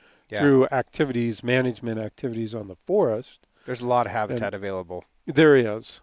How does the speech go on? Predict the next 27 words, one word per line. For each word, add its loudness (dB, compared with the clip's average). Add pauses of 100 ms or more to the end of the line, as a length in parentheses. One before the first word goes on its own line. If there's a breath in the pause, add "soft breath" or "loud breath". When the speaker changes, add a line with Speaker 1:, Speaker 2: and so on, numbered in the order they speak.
(120)
Speaker 2:
yeah. -16
Well, 6
and, -2 (680 soft breath)
you 0
know, 4
everything 4
from -12
juniper -2
removal 0 (220)
and, -20
uh, -20 (440)
patchwork -2
logging. 0
I 2
mean, 4
the 2
works. -8
There's -2 (220 soft breath)
all 6
kinds 2
of -4
ways -6
you -12
can -18
improve -12
the -14
habitat. -14